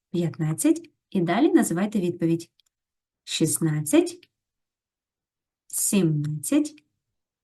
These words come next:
вісімнадцять, дев'ятнадцять. Молодці! А зараз відкрийте свої зошити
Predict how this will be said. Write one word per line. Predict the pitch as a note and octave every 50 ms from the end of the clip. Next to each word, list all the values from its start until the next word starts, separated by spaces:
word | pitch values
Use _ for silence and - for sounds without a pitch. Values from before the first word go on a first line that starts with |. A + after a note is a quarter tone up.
| _ _ _ - -
вісімнадцять, | E3+ F#3 F#3+ - - - E3+ D#3 D3 D3 D#3 D3+ D3+ D#3+ - - D4+ D#4+ D#4 - - - _ _ _ _ _ _ _ _ _ _ _ _
дев'ятнадцять. | - E3+ D#3 G#3+ D4 - E4 B3 F#3+ E3+ - - E3 D#3+ D#3+ D#3 - E3 D#3+ - - - - _ _ _ - F3+
Молодці! | F3+ B3+ F4 E4+ A#3+ - - - - E3+ D3+ - - _ _ _ - - - - -
А | F3 F3
зараз | F3 F3 F3 E3+ - -
відкрийте | E3+ F3+ - - G3 F#3+ E3+ E3+ E3+
свої | E3 - F3 E3 D#3+ D#3+ D#3+
зошити | D#3 E3 D#3+ D#3+ - - A#3+ - - F4+ F#4